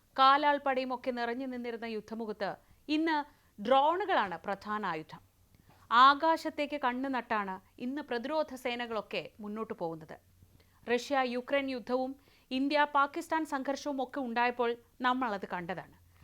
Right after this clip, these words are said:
ഇന്ത്യയുടെ ബോർഡർ സെക്യൂരിറ്റി ഫോഴ്സ് അഥവാ ബി എസ് എഫ് ഈ യാഥാർത്ഥ്യം തിരിച്ചറിഞ്ഞ് പുതിയ ചില യുദ്ധമുറകൾ ഒരുക്കുകയാണ്. ഇതിന്റെ ഭാഗമായി ഡ്രോൺ യുദ്ധതന്ത്രങ്ങളിൽ പരിശീലനം നൽകുന്ന ഒരു പ്രത്യേക പരിശീലന കേന്ദ്രം തന്നെ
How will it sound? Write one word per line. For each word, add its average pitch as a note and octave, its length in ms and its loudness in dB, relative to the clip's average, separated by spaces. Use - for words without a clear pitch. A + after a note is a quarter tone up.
ഇന്ത്യയുടെ G#4+ 360 4
ബോർഡർ D4+ 400 2
സെക്യൂരിറ്റി C#4 500 -6
ഫോഴ്സ് F#3+ 420 -6
അഥവാ D#4 460 -6
ബി C#4+ 100 -2
എസ് C#4+ 280 0
എഫ് - 180 -14
ഈ A4 220 10
യാഥാർത്ഥ്യം D#4+ 580 2
തിരിച്ചറിഞ്ഞ് A3 640 -6
പുതിയ A4 300 6
ചില D4+ 200 -2
യുദ്ധമുറകൾ B3 800 -2
ഒരുക്കുകയാണ്. E3+ 680 -10
ഇതിന്റെ C4+ 320 -2
ഭാഗമായി B3+ 540 0
ഡ്രോൺ F4+ 480 8
യുദ്ധതന്ത്രങ്ങളിൽ D#4+ 920 0
പരിശീലനം D#4 560 2
നൽകുന്ന D4 280 -4
ഒരു D#4+ 180 -4
പ്രത്യേക E4+ 600 0
പരിശീലന E4 520 0
കേന്ദ്രം D4 560 -2
തന്നെ D#3+ 220 -10